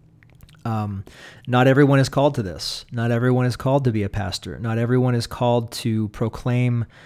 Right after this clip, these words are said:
uh, the word of Christ, uh, in this way. Um, only certain people are,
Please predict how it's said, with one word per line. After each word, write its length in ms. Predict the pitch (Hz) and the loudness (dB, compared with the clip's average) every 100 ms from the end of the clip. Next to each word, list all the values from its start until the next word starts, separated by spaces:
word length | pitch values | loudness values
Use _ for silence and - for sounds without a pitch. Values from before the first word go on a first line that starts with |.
| - _ - | -20 _ -8
uh, 280 | 104 101 101 | -4 -2 -4
the 160 | 110 110 | -4 -2
word 480 | 113 117 117 117 | 0 2 2 0
of 200 | 113 107 | -2 -10
Christ, 680 | - 127 117 107 - - - - _ 101 | -6 -2 -2 -2 -4 -8 -14 -20 _ -8
uh, 380 | 98 92 90 98 - - - _ _ _ _ - | -6 -6 -6 -10 -16 -20 -20 _ _ _ _ -4
in 160 | 117 | -2
this 200 | 110 - | -4 -2
way. 360 | 139 139 87 107 - _ _ _ _ | 0 0 -2 -10 -20 _ _ _ _
Um, 640 | 107 104 104 104 104 104 101 _ _ _ _ - | -6 -4 -4 -4 -4 -6 -10 _ _ _ _ -6
only 220 | 120 120 | -2 -2
certain 280 | - 131 123 | 0 -2 0
people 300 | 127 127 135 | 0 2 4
are, 340 | 123 127 139 | 4 2 -2